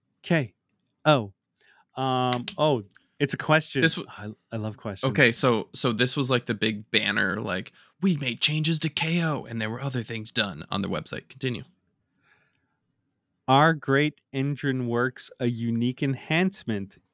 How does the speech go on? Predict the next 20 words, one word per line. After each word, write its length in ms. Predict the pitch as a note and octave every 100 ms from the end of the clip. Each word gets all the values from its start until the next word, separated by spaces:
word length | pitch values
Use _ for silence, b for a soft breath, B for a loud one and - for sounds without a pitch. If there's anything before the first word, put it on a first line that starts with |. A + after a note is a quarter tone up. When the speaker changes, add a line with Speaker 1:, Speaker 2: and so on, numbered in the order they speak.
| _
Speaker 1:
If 240 | C#3 B2+ C3+
yes, 560 | C3+ D3 C3 - - -
can 140 | - C3
I 100 | C3
take 360 | - C#3 B2+
an 160 | C3 C3
additional 680 | B2+ A2 C#3 D#3 - C3+ A#2+
Great 320 | A#2+ A#2+ B2+
Engine 500 | C3 B2 A2 A#2 A2+
Work 340 | G#2+ G#2+ A#2+ - -
if 240 | B2+ -
a 100 | A#2
rule 480 | A2 G#2+ B2+ C3 B2
would 240 | A#2 A#2 A2
let 340 | A2 A#2+ -
me 140 | B2
take 320 | A#2 - A2+ A#2+
an 160 | A2+
extra 400 | A2+ A2+ - B2
enhancement? 920 | A#2 A#2+ - D#3+ E3 - G#2+ E2+ -